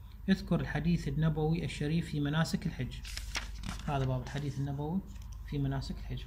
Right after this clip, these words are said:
قال صلى الله عليه وآله: "خذوا عني مناسككم، خذوا عني مناسككم"، قال رسول الله.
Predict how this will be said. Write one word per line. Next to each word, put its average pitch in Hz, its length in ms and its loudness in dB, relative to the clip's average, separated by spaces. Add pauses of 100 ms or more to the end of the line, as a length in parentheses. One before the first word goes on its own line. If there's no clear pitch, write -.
قال 139 280 0
صلى 135 260 -4
الله 135 320 0
عليه 131 260 0
وآله: 139 440 0 (360)
"خذوا 147 400 2
عني 160 440 4
مناسككم، 139 760 -2 (460)
خذوا 143 340 0
عني 160 420 4
مناسككم"، 135 920 0 (540)
قال 131 240 0
رسول 127 260 -4
الله. 127 160 -4